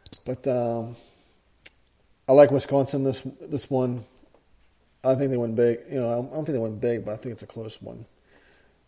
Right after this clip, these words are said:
If Penn State does pull off a win, it's probably gonna be in the second half 'cause they're always a second half team. At two thirty, we got Alabama and Miami.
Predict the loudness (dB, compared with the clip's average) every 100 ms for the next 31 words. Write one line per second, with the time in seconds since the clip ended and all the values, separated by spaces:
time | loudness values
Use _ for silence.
0 | _ _ _ _ _ _ _ _ _ -12
1 | -8 0 2 4 4 6 8 6 4 -2
2 | -8 -10 -14 -18 -12 -2 2 2 2 0
3 | 0 0 -2 -2 0 2 2 0 -2 -4
4 | -4 -6 -4 -6 -6 -8 -8 -2 0 2
5 | 2 -2 -10 -10 -10 -12 -14 -16 -18 -18
6 | -20 _ _ _ _ _ _ _ _ _
7 | _ _ _ _ _ _ _ _ -8 -4
8 | -2 2 6 8 8 6 4 2 2 2
9 | 0 0 -2 -2 -2 -2 -4 -6